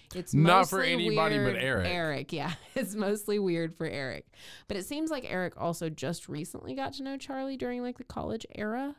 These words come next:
Speaker 1: So also it's like, mm, is she more friend and less sister at this point?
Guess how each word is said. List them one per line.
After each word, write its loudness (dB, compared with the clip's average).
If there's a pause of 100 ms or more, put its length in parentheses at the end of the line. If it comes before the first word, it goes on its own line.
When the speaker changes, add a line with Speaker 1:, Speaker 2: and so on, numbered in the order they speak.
Speaker 1:
So -2
also -4
it's -4
like, -2 (120)
mm, -4 (180)
is -2
she -6
more -2
friend -4
and -4
less -6
sister -8
at -10
this -8
point? -6